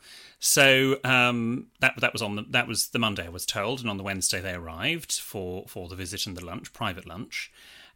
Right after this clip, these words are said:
Uh, so we organised all of that. And whilst I was cle-, I was, um, sort of in effect during the lunch took the role of under butler. Make your own jokes. And, uh, I, I was clearing after the first course,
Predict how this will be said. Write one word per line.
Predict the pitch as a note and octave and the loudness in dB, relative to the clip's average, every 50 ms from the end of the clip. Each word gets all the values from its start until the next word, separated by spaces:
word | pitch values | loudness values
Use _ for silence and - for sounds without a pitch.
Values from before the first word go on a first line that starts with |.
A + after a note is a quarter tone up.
| - - | 2 6
Uh, | A#2 A#2 - | 6 6 6
so | - - D3 | 6 4 6
we | C3 C#3 | 6 4
organised | C#3 C3 A#2 A#2+ A#2 G#2+ G2+ - - | 2 2 2 0 0 0 0 -2 -2
all | A#2 G#2 G#2 | -4 -4 -4
of | G2+ - | 2 4
that. | F#3+ C3+ G#2 - | 4 4 4 4
And | - C3 | 0 2
whilst | D#3 F#3 G3+ - - F3+ | 4 4 4 6 6 4
I | D#3+ | 4
was | D3 C3 - | 4 2 0
cle-, | - - - D#3+ C#3 | -2 -2 0 2 4
I | B2+ | 4
was, | C3+ B2+ A2 - - - - | 4 4 2 2 2 2 0
um, | - G#2 G2+ F#2+ F#2 F#2 F#2 | -2 -4 -4 -4 -6 -8 -8
sort | - - - | -8 -8 -8
of | F2+ - - - | -8 -10 -8 -4
in | - A2+ G2+ | -4 -4 -4
effect | - - - B2+ F#2 E2+ - - - - - C#3 C3+ - G#2 B2 | -4 0 0 0 0 0 -2 -4 -2 -2 -2 -2 -8 -12 -12 -6
during | A2 A#2+ G#2 F#2+ F#2+ | -4 -2 -2 -2 -2
the | F#2+ G2 | -2 -2
lunch | G2 F2+ F#2 - - | -4 -4 -4 -8 -10
took | - - - | -10 -10 -8
the | A#2 | -8
role | G2+ G#2 G2 F#2 F2+ | -6 -4 -4 -4 -6
of | F2 A2 | -6 -6
under | G2 G2 F2 E2+ | -6 -6 -6 -10
butler. | - - - - - - - F2+ D2 - _ _ _ _ _ - - - - - - - - - - - _ _ _ _ _ | -10 -12 -16 -12 -12 -10 -10 -10 -12 -12 _ _ _ _ _ -20 -20 -20 -20 -20 -20 -20 -20 -20 -20 -20 _ _ _ _ _
Make | - B2 A2 F#2 F#2+ G2 | -8 -8 -8 -8 -8 -8
your | F#2+ F#2+ | -8 -8
own | F#2+ F#2+ | -6 -4
jokes. | F#2 C3 A#2+ G#2+ - - - - _ - | 0 2 2 2 2 -2 -6 -6 _ 2
And, | C#3 B2+ B2 B2 A#2+ A#2+ A#2+ A#2 A2+ - | 4 6 6 6 4 2 0 0 2 4
uh, | C3 A#2+ A#2 - - | 4 4 4 4 2
I, | C3 C#3 C3+ C3 B2+ A#2+ A#2 A2 A2+ - - | 2 2 4 4 4 4 4 4 2 -2 -4
I | - A2+ A2+ A2 G#2+ G#2 G2 - - - | -4 -2 -2 0 -2 -2 -4 -8 -10 -8
was | B2 G#2 - | -6 -6 -4
clearing | - - E3+ F3 E3+ B2 F#2+ E2+ D#2+ D#2+ - - | -4 4 6 6 6 6 4 2 -4 -8 -10 -6
after | B2 A2+ G#2+ - - - | -4 -4 -4 -4 -8 -10
the | F#2+ - | -10 -10
first | - - B2 G#2+ F#2+ - - | -6 -4 -2 -2 -2 -4 -6
course, | - - - C2+ - - - - | -8 -14 -14 -10 -6 -4 -4 -4